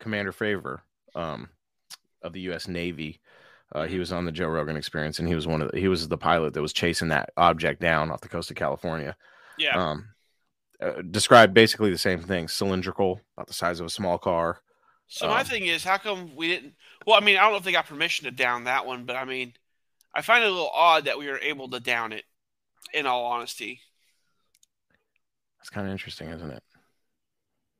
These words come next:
Speaker 1: I don't know. I don't know what to think about it. I'm like, and then, and, and now they say they're talking about recovering it.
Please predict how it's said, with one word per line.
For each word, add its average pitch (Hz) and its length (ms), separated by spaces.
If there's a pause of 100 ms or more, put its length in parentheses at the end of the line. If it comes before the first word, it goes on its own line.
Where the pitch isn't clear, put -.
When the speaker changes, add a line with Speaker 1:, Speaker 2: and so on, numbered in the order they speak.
(920)
Speaker 1:
I 95 80
don't 101 100
know. 123 200
I 78 80
don't 110 100
know 143 80
what 135 140
to 107 80
think 156 200
about - 240
it. - 160
I'm 107 140
like, 87 300 (340)
and 110 160
then, 113 100
and, 113 280
and 110 180
now 123 160
they 127 140
say 120 160
they're 110 100
talking 110 240
about 101 160
recovering 95 540
it. 90 140